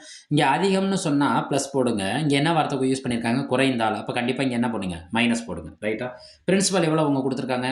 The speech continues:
அதான் கொடுத்திருக்க எண்ணிக்கை. முப்பத்தி ரெண்டாயிரம் பெருக்கல் ஒன் மைனஸ் ஏன் நான் மைனஸ் போட்டிருக்கேன்? இங்க என்ன வார்த்தை இருக்கு? அதன் மதிப்பு என்ன செய்யுது? குறைகிறது. அதாவது தேய்மானம் அடைகிறது. எத்தனை பர்சன்டேஜ்? பத்து பர்சன்டேஜ். பத்து by நூறு பவர்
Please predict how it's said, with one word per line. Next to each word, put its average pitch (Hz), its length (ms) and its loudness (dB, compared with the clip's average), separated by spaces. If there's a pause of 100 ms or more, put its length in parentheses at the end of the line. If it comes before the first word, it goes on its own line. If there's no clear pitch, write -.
அதான் 135 220 -2
கொடுத்திருக்க 139 380 -4
எண்ணிக்கை. 101 560 -4
முப்பத்தி 131 440 0
ரெண்டாயிரம் 95 640 -4 (540)
பெருக்கல் 98 440 -4 (480)
ஒன் 113 480 -2
மைனஸ் 104 500 -4 (240)
ஏன் 160 160 2
நான் 156 160 2
மைனஸ் 156 320 0
போட்டிருக்கேன்? 139 220 -2
இங்க 135 160 2
என்ன 139 200 4
வார்த்தை 139 280 2
இருக்கு? 127 180 -4
அதன் 120 120 -2
மதிப்பு 131 280 0
என்ன 135 120 2
செய்யுது? 131 440 -4
குறைகிறது. 131 520 0
அதாவது 117 300 0
தேய்மானம் 139 360 2
அடைகிறது. 90 460 -4
எத்தனை 160 300 2
பர்சன்டேஜ்? 123 480 -2 (140)
பத்து 120 260 -2
பர்சன்டேஜ். 92 420 -4 (500)
பத்து 120 380 -2
by 104 200 0
நூறு 92 640 -4
பவர் 98 420 2